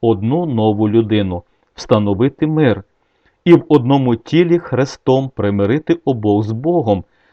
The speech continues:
знищивши на ньому ворожнечу. Прийшовши, Він благовістив мир вам далеким і мир вам близьким. Так що через нього обоє маємо доступ до Отця в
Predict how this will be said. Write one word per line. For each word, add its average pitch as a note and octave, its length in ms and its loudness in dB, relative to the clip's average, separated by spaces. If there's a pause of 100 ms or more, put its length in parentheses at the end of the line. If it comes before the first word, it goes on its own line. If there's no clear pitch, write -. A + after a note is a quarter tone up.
знищивши E3+ 920 -2
на F3 160 -2
ньому A#2 420 -2
ворожнечу. G2+ 840 -2 (520)
Прийшовши, B2 840 0 (320)
Він B2+ 340 2
благовістив C3 800 0
мир C#3+ 400 -2
вам G2+ 320 -2 (300)
далеким B2 760 0 (240)
і C3 80 4
мир C3+ 360 2
вам A#2 340 2 (140)
близьким. B2 640 -2 (520)
Так D#3 200 4
що - 200 -2
через C#3 460 4
нього C#3+ 560 0
обоє E3 540 2
маємо B2+ 540 0
доступ G#2+ 560 -2
до G2+ 160 2
Отця A#2+ 420 0
в B2 60 -2